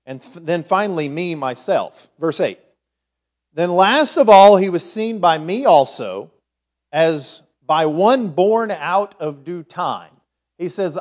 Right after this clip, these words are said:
"I'm like that, that oopsie daisy. I'm like that kid that was born ten years after everybody else. I was born out of due time.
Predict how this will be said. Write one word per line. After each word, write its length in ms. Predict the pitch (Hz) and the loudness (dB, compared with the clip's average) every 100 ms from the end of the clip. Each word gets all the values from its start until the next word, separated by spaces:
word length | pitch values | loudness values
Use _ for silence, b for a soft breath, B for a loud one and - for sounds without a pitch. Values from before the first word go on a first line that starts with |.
| - | -8
"I'm 180 | 185 294 | -4 -2
like 280 | 269 247 - | 0 -2 -2
that, 320 | 208 165 - _ _ _ _ | -2 -2 -4 _ _ _ _
that 200 | 165 156 | -6 -4
oopsie 360 | 214 226 - 170 | -4 -6 -8 -10
daisy. 460 | 131 107 98 92 95 | -8 -10 -14 -14 -10
I'm 140 | 196 | -6
like 220 | 233 226 | -4 -4
that 200 | 185 - | -6 -6
kid 380 | - 226 220 175 | -6 0 0 0
that 100 | 160 | -8
was 140 | 151 | -12
born 320 | 131 175 175 151 | -8 -6 -4 -6
ten 260 | 214 226 | -8 -6
years 240 | 214 208 185 | -6 -4 -2
after 240 | 180 156 | -2 -4
everybody 420 | 170 190 214 170 | -6 -4 -4 -2
else. 240 | 139 127 160 | -2 -2 -4
I 100 | 147 | -6
was 140 | 127 | -8
born 400 | 123 175 208 180 139 | -8 -6 -6 -8 -4
out 240 | 170 202 | -2 -2
of 240 | 180 135 | -4 -10
due 300 | 127 185 185 | -12 -12 -12
time. 560 | 180 - 139 107 82 | -16 -12 -10 -10 -12